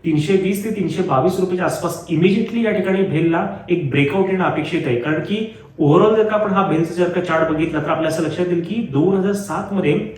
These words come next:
भेलने लाईफटाईम हाय केला होता आणि तो जवळपास चारशे रुपयाच्या आसपास होता आणि त्याच्यानंतर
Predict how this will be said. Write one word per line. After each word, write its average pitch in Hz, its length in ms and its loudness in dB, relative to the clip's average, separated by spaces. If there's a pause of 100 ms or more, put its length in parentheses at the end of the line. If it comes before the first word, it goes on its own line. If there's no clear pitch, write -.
(160)
भेलने 165 400 2
लाईफटाईम 160 380 0
हाय 160 140 -2
केला 143 240 -2
होता 120 340 -4 (300)
आणि 151 220 -2
तो 185 80 6
जवळपास 185 360 2
चारशे 175 280 2
रुपयाच्या 185 300 0
आसपास 156 260 -2
होता 127 180 -2
आणि 131 260 -4
त्याच्यानंतर 175 720 2